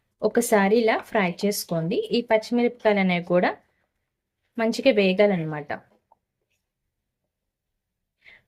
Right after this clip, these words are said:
పాలు ఎగ్ కర్రీ అనేది చాలా కమ్మగా, చాలా టేస్టీగా ఉంటుందండి. ఇందులో ఏంటంటే మనం ఎక్కువ ఎక్కువ మసాలాలు అస్సలు వేసుకోకూడదు.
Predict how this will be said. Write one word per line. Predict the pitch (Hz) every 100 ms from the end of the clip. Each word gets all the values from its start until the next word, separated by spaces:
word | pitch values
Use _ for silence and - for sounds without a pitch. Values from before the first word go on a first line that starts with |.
| _
పాలు | 240 226 240 269 294 302
ఎగ్ | 220 196
కర్రీ | - 254 233
అనేది | 202 180 180 180 302 - _ _ _ -
చాలా | - 202 202 233 240
కమ్మగా, | - 208 202 214 226 220 214 214
చాలా | - 202 196 214
టేస్టీగా | - 170 208 214 - 240 247
ఉంటుందండి. | 226 196 185 180 175 180 330 - _ _ _ _ _ _ _ _
ఇందులో | - 247 269 302 370
ఏంటంటే | 320 277 247 247 320
మనం | 277 247
ఎక్కువ | 214 - 262
ఎక్కువ | 254 254 269
మసాలాలు | 214 196 - 226 233 220
అస్సలు | 196 - 240
వేసుకోకూడదు. | 202 190 - 220 208 175 170